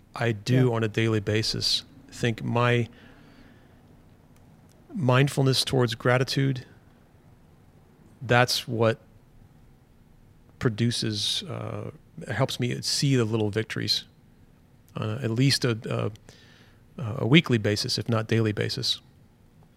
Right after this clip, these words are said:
Speaker 2: Yeah, I, I, I really do think that's a, a really good point as well.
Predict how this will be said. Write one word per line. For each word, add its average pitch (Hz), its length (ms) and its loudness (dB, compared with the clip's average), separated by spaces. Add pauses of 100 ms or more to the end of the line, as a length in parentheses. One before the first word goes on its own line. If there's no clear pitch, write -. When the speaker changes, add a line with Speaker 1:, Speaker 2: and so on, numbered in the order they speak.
(1080)
Speaker 2:
Yeah, 156 200 0 (120)
I, - 160 -2 (140)
I, 156 180 -2 (240)
I 156 80 -2
really 156 220 4
do 139 120 2
think 131 140 -8
that's 127 180 -4
a, 131 100 -8 (400)
a 143 80 -8
really 135 240 -2
good 127 200 -6
point 135 340 -6
as 135 160 -8
well. 131 320 -6